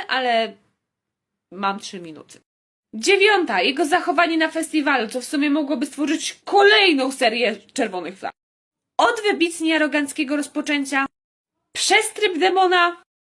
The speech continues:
po zachowanie na podium, gdzie dosłownie musieli go skuć i zakneblować.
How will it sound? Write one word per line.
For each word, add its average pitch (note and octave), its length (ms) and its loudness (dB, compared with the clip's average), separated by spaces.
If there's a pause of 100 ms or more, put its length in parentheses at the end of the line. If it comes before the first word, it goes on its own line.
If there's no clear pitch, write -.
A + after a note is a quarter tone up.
(460)
po G#4 140 6
zachowanie E4 540 2
na B3+ 80 0
podium, C4+ 440 -4
gdzie B3 140 -6
dosłownie G4+ 600 0
musieli G#3 560 -2
go F3 320 -8
skuć G#3 320 -10 (100)
i G3 60 -12
zakneblować. D3 960 -12